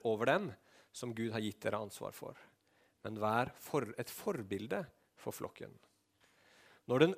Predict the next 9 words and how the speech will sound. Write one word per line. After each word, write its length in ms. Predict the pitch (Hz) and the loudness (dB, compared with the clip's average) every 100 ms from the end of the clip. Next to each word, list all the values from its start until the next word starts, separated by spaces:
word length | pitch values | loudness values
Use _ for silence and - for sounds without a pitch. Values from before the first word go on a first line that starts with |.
| 214 | 12
øverste 540 | 220 139 110 131 220 | 12 12 8 2 2
hyrden 460 | 202 262 190 127 156 | 4 2 2 0 4
åpenbarer 600 | 156 156 107 104 95 90 | 4 4 0 0 0 -2
seg, 240 | - - - - _ _ _ | -6 -8 -10 -16 _ _ _
skal 300 | - - 123 | -12 2 4
dere 140 | 135 147 | 4 2
få 220 | - 143 | 4 4
herlighetens 640 | 156 127 104 104 101 127 - | 8 6 6 0 -2 -8 -2
seierskrans 840 | - 127 113 - 143 185 - - | 4 4 4 0 0 0 -4 -12